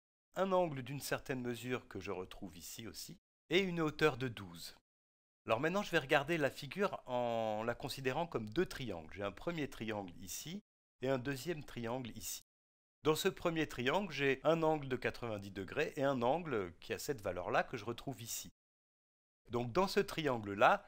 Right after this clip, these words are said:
j'ai les deux mêmes angles à la base, ce qui veut dire que l'angle au sommet ici, cet angle-là, eh bien, il a exactement forcément la même mesure que celui-ci, puisque la somme des angles dans un triangle est égale à cent quatre-vingts degrés.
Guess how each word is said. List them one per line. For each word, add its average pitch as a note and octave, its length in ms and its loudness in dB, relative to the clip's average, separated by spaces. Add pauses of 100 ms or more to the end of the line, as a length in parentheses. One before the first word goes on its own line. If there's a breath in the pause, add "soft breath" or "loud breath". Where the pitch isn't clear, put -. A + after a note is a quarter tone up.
(200 loud breath)
j'ai C#3 180 0
les C3 120 0
deux E3+ 220 0
mêmes C#3+ 340 2
angles A2 260 0
à D2+ 80 -6
la D#2 120 -6
base, C3+ 480 4 (320)
ce - 40 -18
qui F3 100 -6
veut E3 100 -2
dire F3 200 2
que E3+ 240 0
l'angle E3 320 4
au D3 60 2
sommet C3+ 400 0
ici, D3 380 -8 (200)
cet - 300 -4
angle-là, G#2+ 500 2 (560)
eh - 60 -2
bien, D3+ 160 4
il C3+ 140 4
a C3 60 10
exactement C#3+ 680 0
forcément C3+ 580 -2
la G#2+ 120 0
même A#2 220 -2
mesure G2+ 420 -8
que - 120 -12
celui-ci, E2 600 -12 (380)
puisque - 280 -4
la A#2+ 160 6
somme C#3+ 580 4
des A#2 320 0
angles B2+ 220 2
dans A#2+ 220 -2
un A#2+ 60 0
triangle A#2 380 -4
est G2+ 140 -8
égale A2+ 240 2
à G2 60 -4
cent A#2 180 -4
quatre-vingts G2 420 -4
degrés. - 360 -14